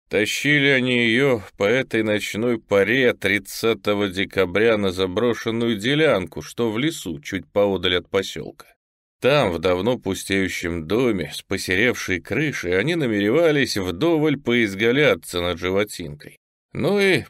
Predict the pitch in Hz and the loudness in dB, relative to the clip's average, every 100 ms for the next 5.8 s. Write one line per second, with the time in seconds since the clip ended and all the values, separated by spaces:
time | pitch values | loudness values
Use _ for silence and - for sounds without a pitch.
0 | _ 135 139 151 165 120 156 143 - 110 | _ -2 2 4 4 4 2 0 2 2
1 | 101 - - 104 98 101 98 98 98 98 | 0 -2 0 4 4 2 0 2 2 0
2 | 87 87 - - 92 95 76 - 82 - | 0 -2 -4 -6 -4 -4 -4 -8 -8 -10
3 | - _ _ _ _ - 165 147 156 170 | -18 _ _ _ _ -2 -2 -2 -2 -2
4 | 151 156 - 208 208 156 - 101 87 190 | -2 -4 -4 -6 -4 -6 -6 -8 -8 -6
5 | 202 185 147 - 202 196 110 71 | -6 -6 -8 -8 -4 -2 -4 -6